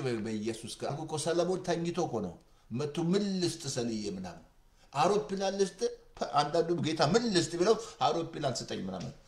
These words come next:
ምን ያደርግልሃል አውሮፕላን? እሱ ከሌለበት ማስተዋል ከሌለ <laughs> ምን ያደርግሃል?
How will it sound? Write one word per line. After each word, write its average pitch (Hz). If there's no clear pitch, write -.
ምን 170
ያደርግልሃል 113
አውሮፕላን? 107
እሱ -
ከሌለበት 98
ማስተዋል 110
ከሌለ 123
<laughs> -
ምን 143
ያደርግሃል? -